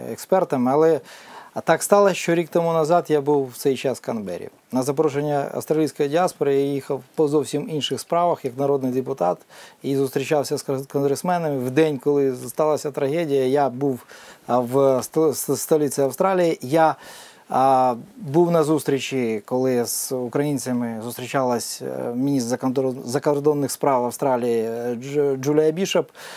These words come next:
Вона перша пові-, повідомила про те, що, а, Тоні Еббот в різкій формі засудив, а, Путіна.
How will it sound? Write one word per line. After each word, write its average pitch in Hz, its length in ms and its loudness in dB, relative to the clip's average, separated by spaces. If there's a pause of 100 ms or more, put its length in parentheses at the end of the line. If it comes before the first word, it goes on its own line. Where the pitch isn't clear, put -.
(220)
Вона 165 420 4
перша 165 460 2
пові-, 151 240 2
повідомила 156 600 2
про 151 160 -4
те, 180 200 0
що, 151 400 0 (140)
а, 123 480 2 (420)
Тоні 170 320 2
Еббот 185 400 2
в 151 120 0
різкій 165 380 2
формі 190 460 0 (220)
засудив, 151 580 0 (100)
а, 123 680 0 (1400)
Путіна. 107 400 -4